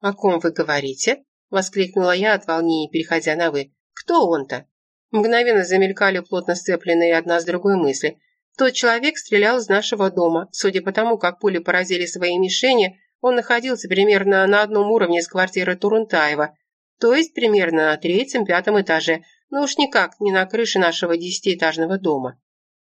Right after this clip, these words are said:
Судя по всему, он ждал какого-то определенного момента, то есть его нахождение на этом месте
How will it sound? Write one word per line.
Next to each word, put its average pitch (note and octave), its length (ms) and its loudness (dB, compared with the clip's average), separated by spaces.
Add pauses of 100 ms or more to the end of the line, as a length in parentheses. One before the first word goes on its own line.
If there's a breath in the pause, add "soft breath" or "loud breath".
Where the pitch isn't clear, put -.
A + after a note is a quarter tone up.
Судя A#3+ 340 -2
по A#3 100 0
всему, B3+ 340 0
он G#3+ 140 2
ждал G#3 300 0
какого-то G3 480 -2
определенного F#3+ 640 2
момента, G3+ 640 0 (280)
то C4 60 -4
есть B3 180 -4
его B3+ 140 2
нахождение A#3+ 600 0
на F3+ 120 4
этом E3 280 0
месте E3 420 -2